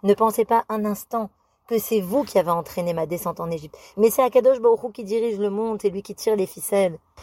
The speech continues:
Rien ne se fait sans sa volonté. » Voilà ici un yesod extraordinaire, mes amis. La seule façon de n'en vouloir à personne,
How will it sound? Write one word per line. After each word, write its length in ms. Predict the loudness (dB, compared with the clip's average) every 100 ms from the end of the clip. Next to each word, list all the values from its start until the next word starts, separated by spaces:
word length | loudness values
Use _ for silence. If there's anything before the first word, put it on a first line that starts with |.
| -4
Rien 420 | 2 6 6 4
ne 140 | 0 -2
se 200 | -4 -6
fait 300 | -6 -6 -6
sans 180 | -6 -10
sa 200 | -6 -4
volonté. » 580 | -4 -6 -6 -4 -6 -6 _ _ _ -16 -16 -20 _ -4
Voilà 240 | 4 4 4
ici 360 | 0 -6 -10 -8
un 100 | -6
yesod 340 | -6 -6 -8
extraordinaire, 640 | -10 -14 -6 -6 -4 -4 -4
mes 160 | -2
amis. 200 | -4 -4 -12 _ _ 2
La 180 | 2
seule 320 | 2 4 4 4
façon 460 | -2 -2 -4 -12 _ _ _ -8
de 80 |
n'en 180 | -2 -2
vouloir 300 | 0 0 0
à 60 | -4
personne, 480 | -10 -10 -8 -8